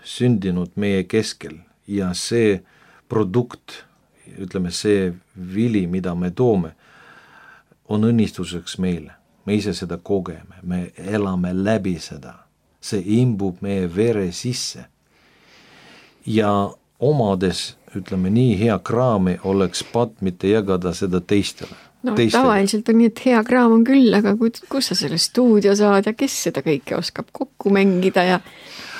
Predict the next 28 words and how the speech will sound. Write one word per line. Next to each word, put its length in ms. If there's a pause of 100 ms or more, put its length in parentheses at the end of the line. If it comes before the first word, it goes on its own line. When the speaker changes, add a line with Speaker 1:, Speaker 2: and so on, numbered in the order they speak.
(200)
Speaker 1:
Okei, 500 (160)
ma, 320
ma 200
hakkan 460
tundma, 400 (260)
aru 260
saama, 300
kuhu 220
sa 160
vihjad. 440 (520)
<laughs> 140 (380)
Kui 200
me 80
räägime 400
praegu 540
hilise 560 (220)
ja 200
varajase 1000 (320)
vihma 480
projektist. 800 (200)
Speaker 2:
Just. 520 (1000)
Speaker 1:
Ta 160
oli 260
sündinud 640
aastad 560
ja 140
aastad 320
tagasi. 560